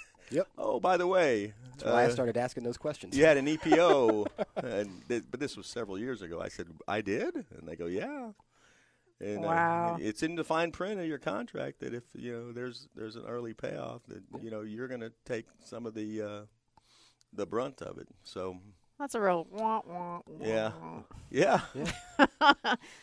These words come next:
Speaker 3: All right, guys. Well, we have more questions coming in. Be sure to get your question in. We are in the l-, we're in the final countdown, y'all. This is the last segment after our break. Get your questions in. We'll try to get them answered as quickly as we can in our lightning round.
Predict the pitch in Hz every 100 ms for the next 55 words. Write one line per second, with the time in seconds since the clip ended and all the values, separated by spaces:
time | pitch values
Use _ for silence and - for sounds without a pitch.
0 | - - 185 185 180 170 160 156 175 -
1 | - _ - 220 294 269 240 247 262 -
2 | 254 - 254 - - 240 233 220 220 240
3 | 262 - 247 240 220 - 220 233 262 -
4 | 214 202 - 185 180 - 180 170 175 233
5 | 302 220 190 - 220 160 165 180 - _
6 | - - 269 285 190 139 - _ - 269
7 | 262 247 233 240 214 - 185 185 180 180
8 | 185 185 190 _ _ - 220 220 214 202
9 | 240 294 294 - 269 262 254 247 - 233
10 | - 214 196 196 220 220 214 233 233 302
11 | 294 269 262 240 - 220 214 214 208 208
12 | 202 196 208 - 233 220 214 214 208 185
13 | 185 190 175 - - - 403 - 269 240
14 | 233 220 226 214 196 165 147 120 156 -
15 | 180 160 160 156 143